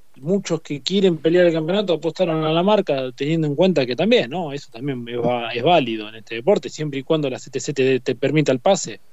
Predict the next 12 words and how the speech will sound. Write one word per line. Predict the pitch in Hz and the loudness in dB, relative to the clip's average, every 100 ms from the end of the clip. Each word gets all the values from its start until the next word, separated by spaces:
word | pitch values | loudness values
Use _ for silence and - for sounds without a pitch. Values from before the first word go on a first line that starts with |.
| - - - - - | -20 -20 -20 -20 -18
eh, | 101 101 | -16 -8
es | 117 | -4
bienvenido. | 107 107 147 202 147 107 - - - - - | -2 0 4 4 4 -4 -12 -20 -20 -20 -20
Después | 107 202 196 | -2 0 0
cada | 160 139 | 0 -4
quien | 127 180 | -4 -6
sacará | 165 123 131 | -6 -6 -6
sus | 127 - | -8 -10
conclusiones, | 117 123 180 160 120 | -10 -4 2 2 0
nosotros | 113 151 131 | 0 0 0
solamente | 120 117 139 127 | -4 -2 -2 -2
analizamos, | 113 117 - 180 139 - | -4 -2 4 4 4 -2